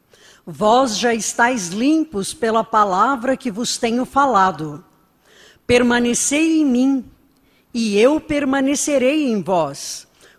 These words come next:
Como não pode o ramo produzir fruto de si mesmo, se não permanecer na videira,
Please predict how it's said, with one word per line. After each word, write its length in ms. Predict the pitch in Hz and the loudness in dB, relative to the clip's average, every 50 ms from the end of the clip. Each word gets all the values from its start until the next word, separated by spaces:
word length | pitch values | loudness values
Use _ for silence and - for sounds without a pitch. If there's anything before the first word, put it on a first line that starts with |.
| _ | _
Como 240 | _ 339 359 349 320 | _ -2 2 2 2
não 220 | 269 269 254 233 | 2 2 0 0
pode 400 | - - 240 240 262 254 202 202 | 0 2 2 4 4 2 2 0
o 60 | 226 196 | -4 -4
ramo 420 | 139 170 208 240 247 233 220 208 | -2 -2 -2 0 0 0 0 -2
produzir 680 | - 220 208 202 170 165 190 175 135 180 214 220 202 180 | -2 -2 -4 -2 -4 -4 -6 -6 -6 -4 -4 -4 -6 -8
fruto 520 | - - - 208 233 254 262 254 220 185 | -10 -10 -8 -6 -4 -4 -4 -6 -8 -10
de 140 | 143 180 180 | -8 -8 -8
si 180 | - - 185 | -6 -6 -6
mesmo, 640 | 165 160 156 175 202 226 254 233 170 180 180 156 143 - - - - - | -4 -2 -2 0 0 0 0 -2 -2 -2 -4 -4 -4 -6 -14 -20 -20 -12
se 240 | - - - 247 247 | -6 -4 0 0 2
não 300 | 220 226 254 285 311 285 | 2 2 2 2 2 0
permanecer 920 | - 269 240 226 214 214 208 208 190 185 175 - - - 240 254 254 220 | 0 0 0 2 2 2 2 2 0 0 0 -2 -2 0 0 0 0 0
na 140 | 233 208 196 | 0 0 -2
videira, 800 | 156 143 180 131 131 160 196 220 240 254 254 196 160 151 147 | -2 -4 -8 -8 -4 -2 0 0 0 0 -2 -2 -4 -4 -8